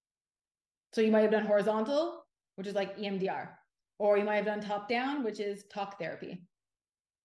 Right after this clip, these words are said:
And this is also why talk therapy, people can go to talk therapy for ten years for the same issue, 'cause it doesn't actually release the emotion from your system, from your body. And then we have bottom up. So we do all three at the same time.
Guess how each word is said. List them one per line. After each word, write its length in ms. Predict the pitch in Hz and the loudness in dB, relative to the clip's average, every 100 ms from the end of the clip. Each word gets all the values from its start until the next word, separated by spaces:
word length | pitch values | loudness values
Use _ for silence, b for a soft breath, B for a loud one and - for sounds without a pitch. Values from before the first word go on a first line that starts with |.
| _ _ _ _ _ _ _ - | _ _ _ _ _ _ _ -8
And 280 | 214 202 202 | -4 0 2
this 100 | 208 | 4
is 80 | |
also 200 | 208 208 | 4 2
why 140 | 208 202 | 2 0
talk 340 | 196 196 196 | 0 -2 -2
therapy, 600 | 196 196 202 196 190 196 _ _ _ - 196 190 | -2 -2 -2 -4 -6 -10 _ _ _ -16 -12 -4
people 200 | 226 214 | -4 -2
can 80 | 208 | 2
go 120 | 202 | 2
to 60 | |
talk 220 | 190 202 196 | 2 -2 0
therapy 300 | 196 196 202 | -2 -2 -4
for 100 | 190 | -6
ten 240 | - 202 | -4 -4
years 260 | 190 190 180 | -2 -2 -4
for 80 | |
the 80 | 180 | -6
same 240 | 180 185 175 | -6 -4 -4
issue, 300 | 180 170 175 - _ _ _ | -6 -8 -8 -12 _ _ _
'cause 140 | 208 | -6
it 200 | 190 202 | -4 -2
doesn't 200 | 202 190 | 0 2
actually 320 | 190 185 196 | 0 -2 -2
release 400 | 175 185 180 180 - | 0 0 0 -2 -6
the 100 | 190 | -4
emotion 380 | 185 180 180 180 | -2 -2 -4 -6
from 140 | 180 | -8
your 100 | 175 | -8
system, 500 | 170 175 - 175 180 - | -8 -10 -12 -12 -12 -8
from 120 | 185 | -6
your 100 | 170 | -2
body. 360 | 151 - 180 - _ _ _ _ - | -4 -4 -8 -14 _ _ _ _ -8
And 100 | 196 | -4
then 80 | 190 | 0
we 80 | 185 | 0
have 80 | |
bottom 260 | 170 170 165 | 0 -2 -2
up. 160 | - - _ _ _ | -8 -14 _ _ _
So 100 | - | -2
we 80 | 208 | 0
do 160 | 208 214 | 4 4
all 200 | 202 190 | 4 2
three 480 | 196 214 262 254 - | 2 2 2 0 -4
at 120 | 190 | -4
the 80 | 190 | -4
same 200 | 185 180 | -6 -6
time. 260 | 185 180 | -8 -8